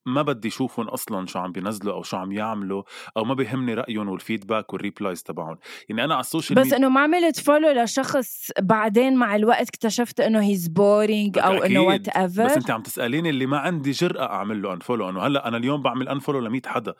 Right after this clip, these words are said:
Speaker 1: وعلى فكرة عندي شغلة
Speaker 2: إيه،
Speaker 1: أنا هلأ،
Speaker 2: exactly.
Speaker 1: هلأ بخبرك إياها، كتير بتحسس، ما بعرف إذا بتعمليها، بس كتير هيك بتحسس بساتسفاكشن. هلأ بخبرك إياها. بس إني ما
Speaker 2: وأنا بخبرك شو عندي.
Speaker 1: واو. آه، ما، يعني <laughs>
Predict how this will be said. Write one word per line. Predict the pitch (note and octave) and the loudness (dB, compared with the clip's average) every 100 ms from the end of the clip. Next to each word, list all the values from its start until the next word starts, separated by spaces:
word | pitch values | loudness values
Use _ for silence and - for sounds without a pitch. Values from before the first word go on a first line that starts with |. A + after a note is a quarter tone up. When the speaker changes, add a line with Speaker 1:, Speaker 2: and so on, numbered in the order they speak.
| - - - F#2+ | -18 -20 -8 -6
Speaker 1:
وعلى | G2 | -4
فكرة | C#3 B2 | -2 -2
عندي | C3+ B2+ | -2 -2
شغلة | C#3+ B2+ C4+ | 0 2 2
Speaker 2:
إيه، | A#2+ | 2
Speaker 1:
أنا | A#2 | 0
هلأ، | C4+ D4+ C#4 | 2 2 -2
Speaker 2:
exactly. | - - | -6 -4
Speaker 1:
هلأ | G#3+ B2+ | -2 0
بخبرك | A2+ - C#3+ B2+ - | 0 0 0 -2 -2
إياها، | C3 A#2 | -4 -4
كتير | - D3 | -4 -6
بتحسس، | - - A#2+ - G#2 | -4 -8 -8 -8 -8
ما | A2+ | -2
بعرف | A#2+ A#2 | -4 -2
إذا | - | -10
بتعمليها، | - F#2 G#2+ A#2 | -6 -6 -4 -4
بس | G2 - | -4 -6
كتير | B2+ A#2+ | -6 -4
هيك | A2+ | -6
بتحسس | G#2+ - A2 - - | -8 -10 -12 -12 -14
بساتسفاكشن. | - G2 - - F#2 - - - - - - | -12 -12 -12 -10 -10 -10 -18 -20 -20 -20 -8
هلأ | A#2 A2+ | -4 -4
بخبرك | - G2+ F#2 - | -6 -10 -10 -10
إياها. | F2+ F2 - - - | -10 -10 -16 -20 -8
بس | A#2+ - | -6 -4
إني | C3 C3+ | -2 2
ما | E3+ | 4
Speaker 2:
وأنا | - C4 | 4 2
بخبرك | A#3+ - A3+ G3 F#3+ G3 | 0 0 0 2 0 0
شو | G#3+ | -2
عندي. | F#3 F#3+ F3+ F#3+ A3 - - | 0 -2 -2 -6 -8 -14 -8
Speaker 1:
واو. | F2+ F2+ - A2 F2 E2+ - - - | -8 -6 -6 -6 -6 -8 -12 -10 -4
آه، | A#2+ A2+ A2 G#2 G2+ G#2+ C#3 | -2 -2 -2 -4 -6 -8 -12
ما، | D3+ C3+ B2+ F3 F#3+ F#3 | -8 -4 0 0 0 -2
يعني | B2 A#2 A#2 B2 - F3 F#3 - | -2 -2 -4 -6 -8 -4 -2 0
<laughs> | - - A3+ | 0 2 -2